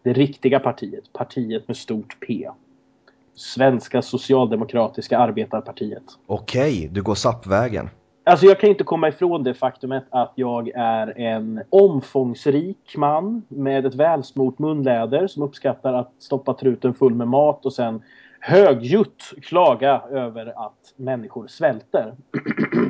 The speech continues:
Speaker 1: Jag, jag säger inte att jag är hycklare, men, nej då. Men
Speaker 2: Mm.
Speaker 1: all-, allvarligt talat, jag
Speaker 2: Mm.
Speaker 1: har alldeles för många kompisar som är fattiga, utförsäkrade, fas treade, kidnappade och inshanghajade i suspekta bemanningsföretag. Mitt egna decennium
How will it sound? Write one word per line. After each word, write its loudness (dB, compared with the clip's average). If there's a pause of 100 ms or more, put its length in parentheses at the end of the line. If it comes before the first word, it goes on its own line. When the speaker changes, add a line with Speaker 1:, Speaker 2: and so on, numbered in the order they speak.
(760)
Speaker 1:
Jag, -2
jag 2
säger 0
inte 0
att -2
jag 2
är 0
hycklare, -8
men, -8 (180)
nej 6
då. -4 (400)
Men 2
Speaker 2:
Mm. -2
Speaker 1:
all-, 6
allvarligt 2
talat, -6
jag -2
Speaker 2:
Mm. 4
Speaker 1:
har 0
alldeles -6
för -12
många -6
kompisar -8
som -14
är -10
fattiga, -2
utförsäkrade, -4
fas -2
treade, 0 (320)
kidnappade 0
och 6
inshanghajade 2
i 4
suspekta -6
bemanningsföretag. 0 (960)
Mitt -4
egna 2
decennium -2